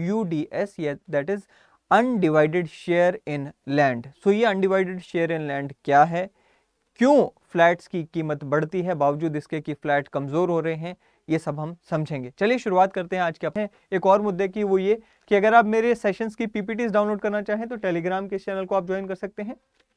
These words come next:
अगर आप मुझे डीएम करना चाहें तो Instagram की इस आईडी पे आप मुझे मैसेज भी भेज सकते हैं। एक और अब बात करें वो ये कि भाई जब हम फ्लैट खरीद लेते हैं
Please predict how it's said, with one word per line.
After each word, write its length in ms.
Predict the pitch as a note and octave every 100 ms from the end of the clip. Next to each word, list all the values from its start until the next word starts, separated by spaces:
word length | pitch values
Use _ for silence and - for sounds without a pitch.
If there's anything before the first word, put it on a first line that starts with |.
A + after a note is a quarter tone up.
| _ _ _ _ -
अगर 200 | D3+ D#3
आप 180 | D#3 D#3+
मुझे 180 | D#3+
डीएम 280 | D3 D#3 F3
करना 260 | F3+ F3 F3
चाहें 280 | F3 E3+ F#3 _ _ -
तो 60 | F#3
Instagram 600 | F3 G3 F#3 F#3 G3 G3
की 80 | G3
इस 120 | F3+
आईडी 220 | D#3+ E3
पे 100 | E3+
आप 120 | E3
मुझे 200 | D#3 C#3+
मैसेज 380 | D3+ C3 D#3 D3
भी 100 | -
भेज 260 | F#3 E3 C#3+
सकते 280 | - C3+ C3
हैं। 140 | C#3 - _ _ - _ -
एक 200 | - A3+
और 200 | B3+ C4 _ _ _
अब 200 | G#3 G3 - -
बात 360 | D#3 F3 G#3 -
करें 260 | F#3+ E3+ - _ -
वो 120 | F#3
ये 260 | G3 G3 A3 _ -
कि 80 |
भाई 180 | G#3 A#3+
जब 220 | G3 G#3+
हम 160 | G#3+ C4
फ्लैट 480 | - - F#3+ A3 A#3 -
खरीद 380 | G3+ A3+ C4
लेते 300 | G#3+ C#3+ -
हैं 260 | D3 C3+ -